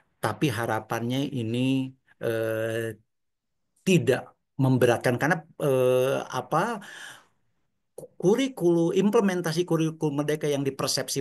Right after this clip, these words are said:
berat itu menjadi ba-, salah satu bahan evaluasi Bapak Menteri kita. Nah, dari persepsi itu saya melihat bahwa deep learning itu kita berdoa saja akan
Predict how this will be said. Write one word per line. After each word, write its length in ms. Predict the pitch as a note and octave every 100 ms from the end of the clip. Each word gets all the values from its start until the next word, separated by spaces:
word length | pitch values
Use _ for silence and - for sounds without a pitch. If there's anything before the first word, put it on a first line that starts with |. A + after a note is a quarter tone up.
| A2+
berat 200 | B2 B2 C3+
itu 80 | F3+
menjadi 200 | D#3 B2+ C3+
ba-, 120 | B2+ C#3
salah 140 | B2+ B2+
satu 80 | D3+
bahan 160 | C3 C#3 C3+
evaluasi 420 | C3 C3+ B2+ D#3+ C3+
Bapak 200 | A#2+ B2+ A#2+
Menteri 220 | A2+ A#2+
kita. 300 | A#2+ A#2 - G2+ G#2 - _ _ _
Nah, 100 | A2+ A#2
dari 120 | B2 B2
persepsi 340 | A#2 - D3 A#2+
itu 100 | D#3 D#3+
saya 120 | C3+ C#3
melihat 200 | B2+ D3
bahwa 140 | A2+ A2 G#2+
deep 160 | C3+ B2
learning 400 | A#2+ A2+ B2 F3 B3 B3 - _ _
itu 380 | D#3+ - - D3 D3 D3
kita 160 | - A2
berdoa 320 | A2 A2 A2 G2+
saja 400 | G#2+ B2 D3 D#3+ D#3+ -
akan 440 | B2 - - B2+